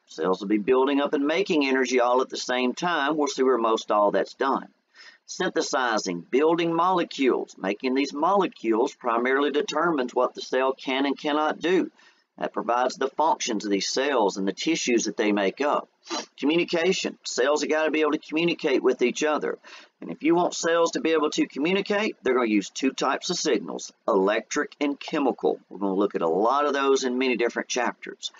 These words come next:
And then, of course, the cell has to be able to reproduce.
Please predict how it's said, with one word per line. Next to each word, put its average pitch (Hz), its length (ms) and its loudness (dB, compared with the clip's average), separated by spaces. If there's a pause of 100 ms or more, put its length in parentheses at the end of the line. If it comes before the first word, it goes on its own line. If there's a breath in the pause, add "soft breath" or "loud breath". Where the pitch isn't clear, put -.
(360 loud breath)
And 165 100 0
then, 190 120 0
of 156 80 -2
course, 160 260 2
the 120 100 -4
cell 127 300 0
has 123 220 0
to 98 80 -12
be 113 80 4
able 98 160 0
to 85 40 -4
reproduce. 98 760 0